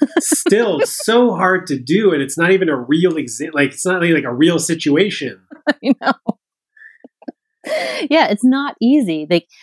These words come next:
Speaker 1: and I think that's an important point for people to hear, is that you and I, we do this for a living, and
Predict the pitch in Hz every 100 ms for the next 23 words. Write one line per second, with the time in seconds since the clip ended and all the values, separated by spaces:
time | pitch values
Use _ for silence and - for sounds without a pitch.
0 | - - _ 208 208 208 240 262 277 254
1 | 247 220 208 190 208 - 185 180 - -
2 | - 180 185 180 170 175 170 180 170 69
3 | 65 - _ _ - 180 175 180 165 208
4 | _ _ - - 208 302 370 226 220 170
5 | 175 185 220 226 269 269 - 220 180 156
6 | 160 185 143 - _ _ _ _ _ _
7 | _ _ _ _ - 233 247 196 160 175